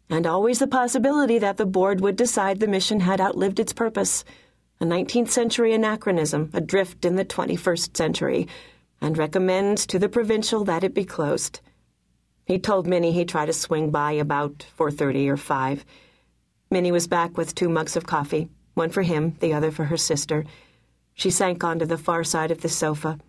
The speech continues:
clasped her hands over the white apron, and drew in a long breath, composing something inside her head. Finally, she said,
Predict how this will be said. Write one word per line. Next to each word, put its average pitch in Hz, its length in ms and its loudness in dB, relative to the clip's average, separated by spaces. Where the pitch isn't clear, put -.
clasped 156 420 -4
her 175 100 2
hands 165 380 0
over 160 200 0
the 160 100 0
white 160 240 0
apron, 160 460 0
and 165 120 -2
drew 170 180 2
in 165 80 2
a 160 80 2
long 165 320 0
breath, 170 360 -2
composing 185 600 0
something 156 520 -2
inside 156 420 -2
her 160 100 0
head. 151 380 -4
Finally, 160 380 0
she 165 180 -2
said, 160 320 -2